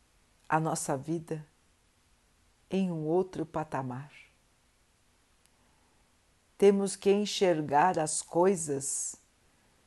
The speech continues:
de maneira diferente, irmãos.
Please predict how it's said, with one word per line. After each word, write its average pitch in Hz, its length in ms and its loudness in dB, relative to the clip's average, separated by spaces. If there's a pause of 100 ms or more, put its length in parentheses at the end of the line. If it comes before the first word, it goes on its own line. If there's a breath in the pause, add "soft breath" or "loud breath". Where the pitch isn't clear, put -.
(140)
de 180 120 -8
maneira 175 540 -2
diferente, 190 800 -4
irmãos. 131 680 -14